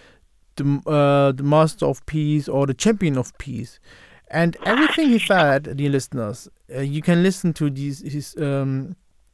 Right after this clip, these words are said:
speeches on YouTube as well. Everything he said is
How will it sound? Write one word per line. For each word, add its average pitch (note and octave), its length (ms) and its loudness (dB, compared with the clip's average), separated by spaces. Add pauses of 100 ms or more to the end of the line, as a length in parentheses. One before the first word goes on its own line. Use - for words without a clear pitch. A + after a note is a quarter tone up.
(240)
speeches C#3+ 680 0 (100)
on D3+ 180 0
YouTube C#3+ 300 0
as A#2+ 140 -4
well. B2 280 0 (440)
Everything A#3 400 2
he G#3 100 4
said D3 320 0
is B2+ 380 -6